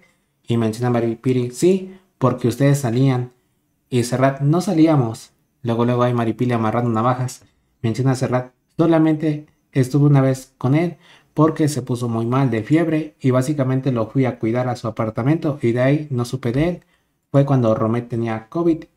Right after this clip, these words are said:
Y bueno, menciona que incluso Romé le dijo que quería hacer una colaboración, pero una colaboración fitness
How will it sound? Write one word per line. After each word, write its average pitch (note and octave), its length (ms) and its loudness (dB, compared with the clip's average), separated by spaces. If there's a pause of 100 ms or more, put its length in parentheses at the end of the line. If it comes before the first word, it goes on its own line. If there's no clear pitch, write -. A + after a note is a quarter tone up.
Y A2+ 300 -2
bueno, E3+ 400 0 (480)
menciona B2 320 0
que A2+ 200 2
incluso B2+ 560 0
Romé A2 280 0
le B2+ 100 0
dijo B2 260 -2
que A2+ 320 -2
quería A#2 240 2
hacer B2+ 220 0
una B2 320 -2
colaboración, G#2+ 760 -2
pero A#2 160 -2
una B2+ 160 -2
colaboración G#2+ 640 -2
fitness E3 580 -4